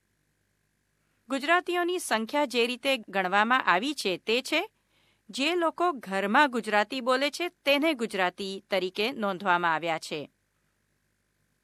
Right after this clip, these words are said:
એટલે કે જે લોકોએ સેન્સસ ફોર્મમાં "લેંગ્વેજ સ્પોકન એટ હોમ" ગુજરાતી લખી હોય.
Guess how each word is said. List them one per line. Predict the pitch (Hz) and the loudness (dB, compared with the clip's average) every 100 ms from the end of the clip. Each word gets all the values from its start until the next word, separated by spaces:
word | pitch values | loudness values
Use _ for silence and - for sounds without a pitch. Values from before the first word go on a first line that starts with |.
| _ 269 | _ -6
એટલે | 294 | -4
કે | 339 320 | -2 -2
જે | 277 294 | 0 0
લોકોએ | 285 285 294 | 0 0 0
સેન્સસ | - - 214 208 320 320 | -4 -4 -4 -2 -6 -8
ફોર્મમાં | - 214 196 180 202 - _ _ _ 226 | 2 2 4 2 2 -2 _ _ _ -2
"લેંગ્વેજ | 240 247 262 320 311 | 0 0 -2 -4 -6
સ્પોકન | - - 214 - 202 | -10 -4 -4 -2 -2
એટ | 165 - | -2 -2
હોમ" | 254 214 262 - _ _ _ _ | 0 2 0 -8 _ _ _ _
ગુજરાતી | 226 - 226 247 277 254 | -8 -4 4 4 4 -4
લખી | 190 - 185 | -4 -6 -6
હોય. | 170 147 | -4 -4